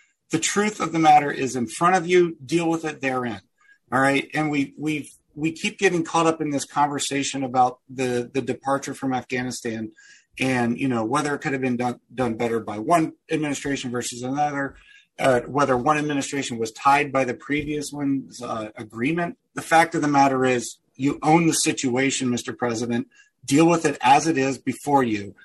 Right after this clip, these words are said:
You make a promise to George Stephanopoulos and to all the people on the ground in Afghanistan, follow through with that promise and get it done. And I don't care if they have to wait for three years in Doha before they can come to the United States.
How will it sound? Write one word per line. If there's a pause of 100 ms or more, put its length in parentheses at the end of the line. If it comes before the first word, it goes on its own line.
(140)
You
make
a
promise
to
George
Stephanopoulos
and
to
all
the
people
on
the
ground
in
Afghanistan, (100)
follow
through
with
that
promise
and
get
it
done. (160)
And
I
don't
care
if
they
have
to
wait
for
three
years
in
Doha
before
they
can
come
to
the
United
States.